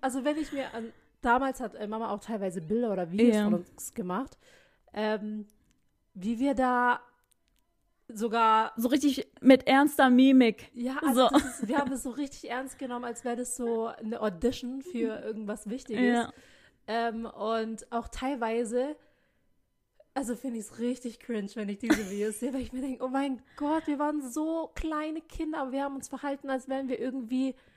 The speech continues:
Speaker 1: zwanzig
Speaker 2: Ja.
Speaker 1: oder älter.“ Ähm, und ja, aber für, also F-, Philippi-, auf den Philippinen war das normal.
Speaker 2: Es ist normal,
Speaker 1: Das ist
Speaker 2: vor allem
Speaker 1: normal.
Speaker 2: deswegen schämt man sich auch nicht, weil jedes Kind weiß, <laughs> jedes Kind kann mitfühlen.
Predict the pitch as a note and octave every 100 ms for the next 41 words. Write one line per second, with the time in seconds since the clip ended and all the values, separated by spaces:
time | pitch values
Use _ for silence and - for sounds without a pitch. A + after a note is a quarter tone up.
0 | _ _ _ - A3 C#4+ D4 C4+ A3+ G#3
1 | G#3+ A3 A3 G#3+ A3 C#4+ - A#3+ E4+ -
2 | _ _ _ _ _ _ - - - A#3
3 | A#3 A#3 A#3 - - A#3 A3+ A3+ G3+ -
4 | - _ _ - F#3 F3 - _ _ _
5 | - - - A#3+ C4 D4+ - _ C#4+ C4
6 | B3+ - - - - A#3+ B3+ - B3 B3+
7 | A#3 C4+ D4 C#4 B3+ A#3 C4 - _ _
8 | _ B3 B3 C4 A#3+ B3 C4 C4+ C#4 C4+
9 | C4+ C#4+ C#4+ A#3+ G#3 - B3+ C#4+ C4+ G3+
10 | G#3 G3+ G3 G3 A3 G#3+ G#3 _ _ _
11 | _ _ A3+ A#3+ C4 - B3+ A3+ A3+ D4+
12 | - - - - - - - - E4 D4+
13 | G#4 E4 D4+ D#4 E4 C#4+ C4+ C4+ B3 B3
14 | C4 A#3+ A#3 C4